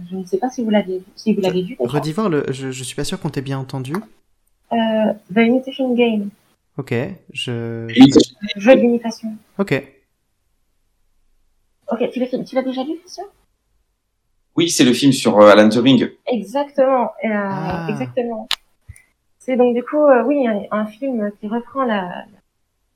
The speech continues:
Speaker 1: la vie d'Alan Turing et notamment, euh, tout le passage pendant la Seconde Guerre mondiale,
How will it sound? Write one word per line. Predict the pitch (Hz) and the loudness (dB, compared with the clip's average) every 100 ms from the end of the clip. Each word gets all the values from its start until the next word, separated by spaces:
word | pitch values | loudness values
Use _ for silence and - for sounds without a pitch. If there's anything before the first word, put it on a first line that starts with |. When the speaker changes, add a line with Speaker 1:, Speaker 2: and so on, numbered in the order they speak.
| _ | _
Speaker 1:
la | 170 185 | -6 -6
vie | 185 226 | -4 0
d'Alan | 226 220 214 | 4 6 4
Turing | 214 214 247 233 | -2 -2 0 -2
et | 190 | -4
notamment, | 202 208 208 240 226 | -4 -2 2 4 4
euh, | 185 185 - | 2 -2 -10
tout | - | -6
le | |
passage | 226 240 269 262 - | -4 2 2 2 0
pendant | 214 220 | -6 -4
la | 226 185 | -4 -6
Seconde | 247 247 233 | -10 -4 -2
Guerre | 226 | -2
mondiale, | 214 208 220 214 | -2 -2 0 -2